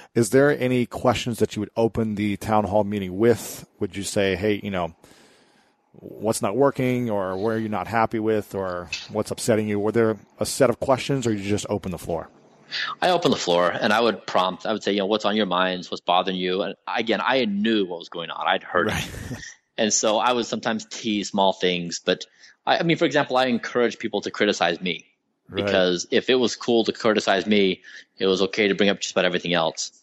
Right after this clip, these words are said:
Speaker 2: And so,
Speaker 1: <laughs>
Speaker 2: um,
Speaker 1: And they didn't get
Speaker 2: no,
Speaker 1: fired when they criticized you?
Speaker 2: No, I, I mean, I
Speaker 1: <laughs>
Speaker 2: applauded them. I, I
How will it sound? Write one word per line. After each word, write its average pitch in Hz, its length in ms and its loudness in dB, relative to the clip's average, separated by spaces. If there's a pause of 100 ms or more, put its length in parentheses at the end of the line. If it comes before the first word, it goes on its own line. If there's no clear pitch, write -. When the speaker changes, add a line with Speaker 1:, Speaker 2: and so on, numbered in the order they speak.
Speaker 2:
And 95 80 -2
so, 90 400 2
Speaker 1:
<laughs> - 0 -
Speaker 2:
um, 67 80 -6 (720)
Speaker 1:
And 101 320 2
they 147 60 2
didn't 156 140 2
get 143 100 2
Speaker 2:
no, 131 40 0
Speaker 1:
fired 139 280 2
when 131 80 0
they 127 80 2
criticized 135 500 2
you? 143 160 2 (640)
Speaker 2:
No, 156 380 4
I, 101 160 2
I - 20 -12
mean, 113 180 0
I 107 100 4
Speaker 1:
<laughs> 104 120 2
Speaker 2:
applauded 139 380 0
them. 76 160 -12
I, 92 140 -6
I 98 380 -2